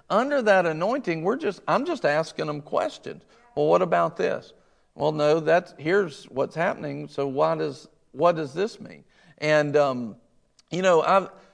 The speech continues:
I've had, uh, I've had people accuse me before of things, uh, that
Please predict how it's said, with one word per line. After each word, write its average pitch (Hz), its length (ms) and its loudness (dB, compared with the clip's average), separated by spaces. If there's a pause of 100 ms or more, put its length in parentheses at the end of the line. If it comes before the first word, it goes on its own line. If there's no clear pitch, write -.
(160)
I've 190 200 6
had, 160 420 4
uh, 131 420 0
I've 180 180 2
had 180 220 0
people 165 380 -2
accuse 170 580 -6
me 180 280 -4
before 139 520 -2
of 139 220 0
things, 165 720 -8 (460)
uh, 143 240 4
that 139 720 4